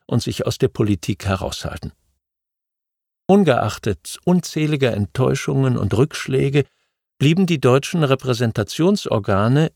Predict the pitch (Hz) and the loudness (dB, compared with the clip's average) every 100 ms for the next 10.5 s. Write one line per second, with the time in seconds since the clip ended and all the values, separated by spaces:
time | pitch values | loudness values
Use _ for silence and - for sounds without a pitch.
0 | - 123 143 - 131 127 - 113 107 - | -6 -4 -4 -4 -4 -4 -2 -2 -2 -4
1 | 101 - 113 98 98 - 104 98 - 101 | -6 -4 -6 -4 -4 -2 -2 -2 -4 -6
2 | 107 95 82 - - - _ _ _ _ | -6 -6 -6 -10 -12 -16 _ _ _ _
3 | _ _ _ _ - 120 170 170 120 117 | _ _ _ _ -2 2 2 0 0 2
4 | 180 - 160 151 - 139 - 113 110 117 | 0 -2 -2 -4 -4 -6 -4 0 2 4
5 | 131 120 107 101 101 - 101 107 120 - | 4 2 0 0 -2 -2 -2 -2 -4 -8
6 | 107 113 107 - 107 95 95 - 131 135 | -6 -2 -4 -2 -4 -2 -4 -6 -2 2
7 | 143 - _ _ _ - 120 131 117 113 | 2 0 _ _ _ -2 2 4 6 4
8 | 113 110 - 120 127 131 107 107 117 120 | 4 2 -2 -2 0 0 0 -2 -2 -4
9 | 117 - 110 120 120 - 113 - 110 - | -4 -4 -6 0 0 0 -6 -2 -4 -4
10 | 120 113 139 - | -4 -2 -2 -4